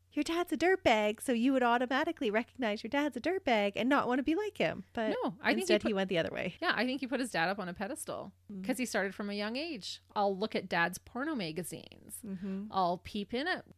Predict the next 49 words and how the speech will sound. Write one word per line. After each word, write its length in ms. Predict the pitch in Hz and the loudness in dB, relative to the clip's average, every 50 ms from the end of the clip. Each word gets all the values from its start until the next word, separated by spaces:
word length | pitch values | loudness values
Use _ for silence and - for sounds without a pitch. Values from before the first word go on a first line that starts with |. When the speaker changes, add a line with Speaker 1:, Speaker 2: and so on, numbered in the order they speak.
| _ - | _ -6
Speaker 2:
at 160 | 208 - 196 | -4 -2 -2
women 280 | 208 202 202 196 190 | -2 -2 -2 -2 -4
like 200 | 190 175 170 170 | -4 -6 -6 -6
dad 260 | - 190 156 151 160 139 | -6 -6 -6 -6 -6 -8
did. 380 | - 127 104 - - - - - | -8 -8 -8 -8 -8 -10 -10 -6
I'll 540 | - 175 185 180 175 170 170 170 185 190 185 - - | -4 -4 -2 -2 -2 -2 -4 -4 -6 -8 -12 -10 -4
masturbate 600 | 202 214 - 349 - - - 214 196 190 190 180 - | 0 2 2 0 0 -4 -8 -6 -4 -4 -4 -4 -6
watching 420 | - 185 185 160 - - 208 190 190 | -6 -6 -4 -4 -4 -6 -6 -6 -6
women. 400 | 180 170 175 175 170 165 175 165 | -6 -6 -6 -6 -6 -6 -8 -6
I'll 180 | - 185 185 185 | -4 -4 -4 -4
do 140 | 202 196 190 | -4 -4 -4
all 100 | 185 185 | -4 -4
these 160 | 190 175 - | -4 -6 -6
different 260 | - 180 190 185 196 | -8 -10 -10 -8 -8
things. 400 | - 302 302 269 262 269 247 - | -6 -6 -4 -4 -4 -6 -8 -6
And 100 | - 208 | -6 -6
then 160 | 208 208 196 - _ _ _ | -6 -6 -6 -8 _ _ _
his 200 | - 277 277 - | -6 -6 -6 -2
dad 260 | - 330 359 415 339 | 0 0 0 2 2
at 100 | 285 - | 2 0
the 60 | - 330 | 0 -2
same 280 | - - 392 392 392 | -6 -6 -6 -6 -8
time 320 | - - 330 349 370 359 349 | -6 -4 -2 -2 -2 -2 -2
was 160 | 349 311 277 | -4 -4 -4
being 260 | 311 302 320 311 302 | -4 -4 -2 -2 -2
charged 400 | - 302 277 277 269 233 - - | 0 2 2 2 2 0 -2 -2
with 220 | 254 247 - - - - | -2 -2 -2 -4 -10 -16
sexual 580 | - - - 277 240 226 - - 254 208 208 190 | -12 -4 -2 0 0 0 -2 -4 -2 -2 0 0
assault. 540 | 202 202 - - 180 139 117 92 - - - - | -2 -2 -2 -2 -2 -2 -4 -6 -10 -14 -10 -4
Speaker 1:
That's 240 | - 196 190 - - | -2 -2 -2 -2 -4
crazy. 500 | - - - - - - 160 180 185 - _ _ _ _ _ _ _ _ _ _ _ _ | -10 -12 -12 -10 -10 -10 -10 -12 -12 -14 _ _ _ _ _ _ _ _ _ _ _ _
And 120 | - 196 202 | 0 0 0
it's 180 | 202 196 - | 0 0 -2
nice 180 | 208 185 208 - | -2 -2 -2 -2
that 120 | - - 214 | -2 -2 -2
you 100 | 247 233 | -2 -2
shared 400 | - - - 170 156 165 214 254 | -2 -2 -2 0 0 2 2 2
a 80 | 240 | 2
little 200 | 208 190 185 185 | 2 2 2 2
bit 240 | 170 156 175 226 294 - | 2 2 2 0 0 -2
about 300 | - - 175 170 160 - | -2 0 0 0 0 0
each 180 | 170 170 - | -4 -4 -4
one 120 | - 160 156 | -4 -6 -4
of 80 | 143 | -6
them, 180 | - - - - | -6 -8 -10 -10
'cause 180 | - 208 190 202 | -10 -4 -2 0
I 120 | 190 190 - _ _ - | 0 0 -2 _ _ -6
find 460 | 277 330 339 240 196 180 170 180 - | -4 -2 0 0 2 0 0 -2 -4
sometimes 520 | - 254 254 - 247 226 214 214 208 - | -4 -6 -4 -2 -2 -2 -2 -2 -4 -8